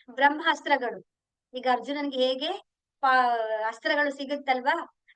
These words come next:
ಆ ರೀತಿ ನಿಮ್ಗೆ ಇವತ್ತು ನಿಮ್ಗೆ ಮೂರು ಅಸ್ತ್ರಗಳನ್ನ ನಿಮ್ಗೆ ಆ ಪರಮಾತ್ಮನ ಕೃಪೆಯಿಂದ ನಿಮ್ಗೆ ಸಿಗ್ತಾ ಇದೆ. ಈಗ ನೀವು ಮೊದಲು ಏನ್ ಮಾಡ್ಬೇಕು? ಚೋಕುರಿ ಅಂತಂದ್ರೆ ಏನು ಅಂತ ಹೇಳಿದ್ರೆ,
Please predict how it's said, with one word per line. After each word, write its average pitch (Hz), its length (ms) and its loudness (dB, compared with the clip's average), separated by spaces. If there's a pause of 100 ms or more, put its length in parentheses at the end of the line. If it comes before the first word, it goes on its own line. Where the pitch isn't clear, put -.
ಆ 277 120 6
ರೀತಿ 294 280 -6
ನಿಮ್ಗೆ 254 260 -6
ಇವತ್ತು 240 360 -8 (280)
ನಿಮ್ಗೆ 269 240 -4
ಮೂರು 285 360 -4
ಅಸ್ತ್ರಗಳನ್ನ 247 600 -6
ನಿಮ್ಗೆ 277 560 -12
ಆ 233 60 -6
ಪರಮಾತ್ಮನ 254 640 -8 (100)
ಕೃಪೆಯಿಂದ 233 460 -14
ನಿಮ್ಗೆ 214 260 -18
ಸಿಗ್ತಾ 220 400 -10
ಇದೆ. 185 680 -16 (140)
ಈಗ 302 140 -10
ನೀವು 294 200 -4
ಮೊದಲು 277 240 -4
ಏನ್ 339 340 -4
ಮಾಡ್ಬೇಕು? 247 500 -4
ಚೋಕುರಿ 359 480 -4
ಅಂತಂದ್ರೆ 277 380 -6
ಏನು 254 380 -6
ಅಂತ 214 220 -16
ಹೇಳಿದ್ರೆ, 196 360 -12